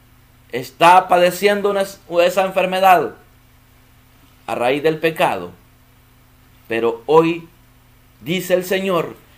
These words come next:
He aquí yo estoy a la puerta y llamo. Si alguno oye mi voz y abre la puerta, entraré a él,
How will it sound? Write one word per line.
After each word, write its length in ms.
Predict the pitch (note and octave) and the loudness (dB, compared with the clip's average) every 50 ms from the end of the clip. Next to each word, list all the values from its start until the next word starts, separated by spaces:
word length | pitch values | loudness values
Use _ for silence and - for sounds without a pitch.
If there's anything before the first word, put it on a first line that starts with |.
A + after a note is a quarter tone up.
| _ - | _ 0
He 200 | - - A#3 B3+ | 4 6 8 8
aquí 420 | C4 C4 B3+ B3+ - C#4 C#4+ C#4+ C4+ | 8 8 6 4 0 -2 -2 0 4
yo 140 | C4+ C4+ | 4 4
estoy 360 | C4 A3+ - - - B3+ C4 C4 | 4 4 2 2 2 2 4 4
a 80 | B3+ | 4
la 200 | B3 A#3+ A3+ A3+ | 6 6 4 4
puerta 480 | - B3+ C#4 D4 D4 C#4 C#4+ - F3+ D#3+ | 4 4 4 4 4 2 0 2 2 2
y 60 | D3+ | 4
llamo. 460 | D3 C#3 C3 B2 A#2 A2 F#2+ F2+ - - _ _ _ _ | 4 4 2 2 0 -4 -8 -8 -10 -16 _ _ _ _
Si 220 | - - F#3+ G#3 G#3 | -10 -2 4 6 8
alguno 760 | F#3+ F#3 F#3 F3+ F3 F3+ B3+ D4+ D#4+ D#4+ D#4 D4+ D4 C#4 - - - - _ _ _ _ _ _ _ _ _ _ _ _ _ _ _ _ _ _ _ _ _ _ _ _ _ _ _ _ _ _ _ _ _ _ _ _ _ _ _ _ _ _ _ _ _ _ _ _ _ _ _ _ | 8 8 6 4 2 2 4 4 4 4 4 2 0 0 -2 -6 -18 -20 _ _ _ _ _ _ _ _ _ _ _ _ _ _ _ _ _ _ _ _ _ _ _ _ _ _ _ _ _ _ _ _ _ _ _ _ _ _ _ _ _ _ _ _ _ _ _ _ _ _ _ _
oye 380 | - G3+ A#3+ C4 C#4 C4+ C4+ C4+ | 4 6 6 8 8 8 6 6
mi 120 | C4 C4 C4 | 6 2 0
voz 600 | B3+ B3+ B3 G3 D#3+ - - - - - - _ _ _ _ _ _ _ _ _ _ _ _ _ _ _ _ _ _ _ _ _ _ _ _ _ _ _ _ _ - - | 0 2 2 2 0 -4 -8 -14 -16 -20 -20 _ _ _ _ _ _ _ _ _ _ _ _ _ _ _ _ _ _ _ _ _ _ _ _ _ _ _ _ _ -6 0
y 160 | E3 E3 E3+ | 4 6 8
abre 380 | F#3+ A3 B3 C4 C4 C4+ C4+ | 8 10 8 10 10 8 8
la 200 | B3+ B3 A#3 A#3 | 8 8 6 4
puerta, 540 | - C4 C4 C4+ A#3+ A3 - - C3 B2 B2+ | 4 4 4 4 4 2 -2 -4 -4 -2 -2
entraré 480 | C#3+ C#3+ C#3+ C#3+ D3 C#3+ C#3 C#3+ F3+ G3 | -2 -4 -6 -4 0 0 2 2 4 4
a 260 | G3 G3 G3+ G3+ G3+ | 4 4 2 2 0
él, 220 | G3+ G#3 G3+ G3 | -4 -6 -10 -20